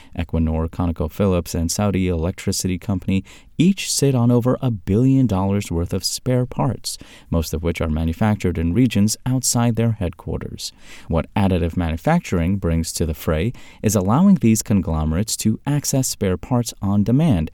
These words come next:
without mass manufacturing in hubs across Southeast Asia, China, or Latin America. In Imensa's case, it assesses these parts for its clients and determines the percentage that qualifies for on-demand production,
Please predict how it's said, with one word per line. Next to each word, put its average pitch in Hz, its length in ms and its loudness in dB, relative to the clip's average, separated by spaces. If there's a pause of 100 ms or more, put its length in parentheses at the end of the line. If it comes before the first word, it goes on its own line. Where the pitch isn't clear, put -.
(340)
without 180 280 0
mass 87 320 0
manufacturing 82 800 -2
in 82 160 0
hubs 92 460 0
across 87 360 -2
Southeast 82 480 -4
Asia, 127 320 0
China, 85 420 -2 (240)
or 107 160 0
Latin 113 300 0
America. 110 440 0 (300)
In 151 140 6
Imensa's 135 500 4
case, 120 400 2
it 120 240 2
assesses 104 640 2
these 90 240 2
parts 90 320 -2
for 87 220 0
its - 140 -6
clients - 580 -2
and 120 260 4
determines 165 480 2
the 139 100 -2
percentage 110 540 0
that 104 160 0
qualifies 85 680 0
for 90 320 -2
on-demand 92 600 2
production, - 500 -2